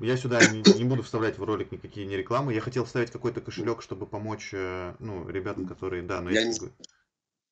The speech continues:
Speaker 1: Мгм. Я
Speaker 2: я
Speaker 1: тоже
Speaker 2: не
Speaker 1: тогда
Speaker 2: знаю.
Speaker 1: искать не буду, если, чтоб я на, м, что-то неправильно не нашел. Так что, да, дорогие
Speaker 2: Мгм.
Speaker 1: зрители, если вы чего-то найдете и верифицируете это, то обязательно помогите тем, кто сейчас там находится. И если вы находитесь недалеко от шиеса, то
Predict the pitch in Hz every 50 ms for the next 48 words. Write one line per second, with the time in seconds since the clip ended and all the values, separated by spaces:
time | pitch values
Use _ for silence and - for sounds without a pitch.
0 | _ _ _ _ _ _ _ - 87 90 92 90 - - 101 101 - 113 101 -
1 | 101 95 104 101 92 - 117 98 95 101 101 135 131 120 98 90 - - - 90
2 | - - 90 87 85 85 82 - - 65 67 64 - - - - - - - 104
3 | 98 - 107 101 98 95 92 92 92 92 - - 117 123 120 123 - - - -
4 | - - - - - - - - 85 90 85 - 92 87 95 95 107 120 123 139
5 | 117 98 90 90 87 - - 92 90 87 - 92 - 90 90 90 90 104 127 127
6 | - 113 90 85 80 - - - - 85 92 - - - - - - - - -
7 | 95 95 95 95 - - - - 135 139 127 - 101 92 - - - - 90 87
8 | 85 95 92 - 92 87 80 82 82 - 85 90 90 90 90 87 - - 85 82
9 | - - _ _ _ _ _ _ _ - - - _ - - 107 98 - - 95
10 | - - 101 90 - 92 92 92 87 - 110 123 127 123 123 - 87 85 85 90
11 | 98 92 - - 95 90 95 92 90 87 85 90 90 - 98 92 - - 98 90
12 | 85 92 90 90 - 98 95 90 85 - - - 92 98 110 - 98 87 - -
13 | 85 78